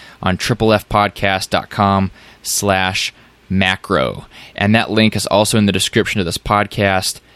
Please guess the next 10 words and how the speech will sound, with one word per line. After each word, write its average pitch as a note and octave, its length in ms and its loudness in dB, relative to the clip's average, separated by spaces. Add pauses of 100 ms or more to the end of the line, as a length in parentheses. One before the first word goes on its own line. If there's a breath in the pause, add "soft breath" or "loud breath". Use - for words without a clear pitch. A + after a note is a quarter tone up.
(300 soft breath)
Thank C3+ 220 0
you C3 80 0
for A2 100 -2
listening, A2 380 4
everyone. G#2 540 2 (420 loud breath)
Sorry C3 300 4
for A2 140 0
plugging G#2+ 420 2
my G2 160 2
guide G2 440 0